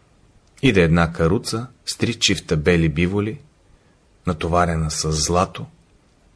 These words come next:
и всеки получава по-малко от златото. Този богаташ донесъл един голям сандък и поискал да му го напълнят. Казали му:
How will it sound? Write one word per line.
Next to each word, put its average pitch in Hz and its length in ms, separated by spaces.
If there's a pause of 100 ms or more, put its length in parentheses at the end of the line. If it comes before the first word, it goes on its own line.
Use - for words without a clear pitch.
(420)
и 80 80
всеки - 380
получава 85 640
по-малко 82 520
от 85 80
златото. 82 460 (1800)
Този 135 260
богаташ 101 460
донесъл 92 680 (240)
един 98 320
голям 90 300
сандък 85 640 (380)
и 104 80
поискал 92 480
да 82 100
му 80 140
го 80 100
напълнят. 78 680 (440)
Казали 76 400
му: 69 200